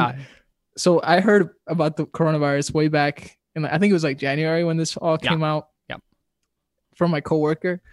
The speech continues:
Speaker 2: And it was when the whole Iran, Iran thing was going on, where, like, Iran, the Iranian mi-, militia attacked, like, a U S base, and then the U S attacked,
Speaker 1: Mm.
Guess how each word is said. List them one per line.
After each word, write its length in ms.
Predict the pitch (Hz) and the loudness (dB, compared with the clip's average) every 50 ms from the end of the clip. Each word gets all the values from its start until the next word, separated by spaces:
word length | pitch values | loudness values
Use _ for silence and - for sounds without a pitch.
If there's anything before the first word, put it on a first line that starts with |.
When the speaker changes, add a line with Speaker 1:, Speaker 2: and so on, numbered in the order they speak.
| - - _ _ _ _ _ _ _ _ - | -20 -20 _ _ _ _ _ _ _ _ -2
Speaker 2:
And 120 | 165 165 175 | 0 2 2
it 40 | |
was 180 | 175 175 175 165 | 4 4 4 4
when 360 | 170 175 175 175 170 165 165 | 4 2 2 2 0 0 2
the 100 | 165 165 | 0 0
whole 320 | 160 160 170 170 180 180 180 | 2 2 2 2 4 4 4
Iran, 420 | 175 165 165 160 160 165 165 165 - - | 4 2 2 2 2 0 0 -2 -6 -6
Iran 460 | 98 127 160 156 156 156 156 160 156 | -4 0 0 2 2 2 2 0 -2
thing 320 | - 165 160 160 160 160 | 0 -2 -2 0 0 -2
was 160 | 160 156 147 | -2 -2 -2
going 200 | 151 160 156 156 | -2 -2 -2 0
on, 220 | 156 156 156 156 151 | -2 -2 -2 -2 -2
where, 80 | 151 | -2
like, 240 | 147 147 147 143 - - | -2 -2 -4 -6 -4 -4
Iran, 680 | 156 151 151 156 156 156 156 156 156 160 156 151 147 _ _ _ _ _ _ _ _ _ _ _ _ _ _ _ _ _ - - | -2 -2 0 0 0 0 0 0 0 -2 -2 -4 -6 _ _ _ _ _ _ _ _ _ _ _ _ _ _ _ _ _ -8 -2
the 120 | 175 165 | 0 0
Iranian 320 | 165 165 170 170 175 175 | 2 2 2 2 2 2
mi-, 140 | 175 170 165 - | 2 2 0 0
militia 400 | 175 160 160 160 160 - - 165 | 0 0 0 0 0 0 0 -2
attacked, 600 | 156 - - 156 147 151 156 - - - - - - - | -2 -2 -2 0 0 0 0 -2 -6 -18 -20 -18 -14 -10
like, 160 | - 143 - | -10 -8 -6
a 40 | 147 | -2
U 120 | 147 151 151 | -2 0 0
S 140 | 147 143 - | 0 -2 -4
base, 340 | - 143 143 147 147 - - | -4 -2 -2 -2 -2 -4 -4
and 80 | 151 | -6
then 80 | 147 147 | -4 -4
the 100 | 147 147 | -2 -2
U 160 | 147 151 156 | 0 0 0
S 240 | 151 151 147 - - | 0 0 -2 -4 -8
attacked, 360 | 160 - - 156 143 147 139 | -8 -8 -6 -4 -4 -4 -4
Speaker 1:
Mm. 220 | 123 123 123 117 | -6 -6 -6 -8